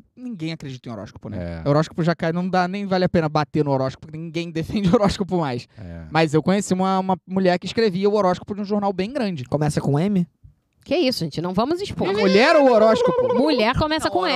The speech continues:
Speaker 3: horóscopo
Speaker 4: pô.
Speaker 3: começa com H, pô.
Speaker 1: Ah, tá.
Speaker 4: Mulher começa com M.
Speaker 1: <laughs> Mulher começa com M. Não, mas é, e ela não tinha nada a ver de astrologia, pô. Ela trabalhava com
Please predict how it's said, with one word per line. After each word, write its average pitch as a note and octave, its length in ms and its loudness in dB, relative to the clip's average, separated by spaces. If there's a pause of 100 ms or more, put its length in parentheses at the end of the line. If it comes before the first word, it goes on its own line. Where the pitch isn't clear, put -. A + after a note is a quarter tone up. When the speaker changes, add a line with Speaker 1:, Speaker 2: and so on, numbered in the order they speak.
Speaker 3:
horóscopo G#3+ 220 2
Speaker 4:
pô. D3+ 60 0
Speaker 3:
começa A3 200 0
com F#3+ 80 2
H, E3+ 220 0
pô. C3 200 -6 (400)
Speaker 1:
Ah, A3+ 200 4
tá. F3+ 260 -4
Speaker 4:
Mulher G#3 340 0
começa C5 300 2
com C5+ 160 2
M. B4 80 2
Speaker 1:
<laughs> A#4+ 500 -2 (1080)
Mulher D3+ 340 4
começa D#3 260 0
com E3 80 -8
M. C#3+ 160 -6
Não, G#3 220 -2
mas G3 180 -2
é, F#3+ 240 2
e F3+ 140 0
ela G3+ 140 0
não A3+ 100 -4
tinha B3 160 -4
nada B3+ 160 0
a C#4 40 -2
ver B3+ 100 -4
de A#3+ 80 -6
astrologia, F#3+ 500 -2
pô. - 180 -8 (220)
Ela C#3+ 320 0
trabalhava E3 400 -2
com F#3+ 1000 -10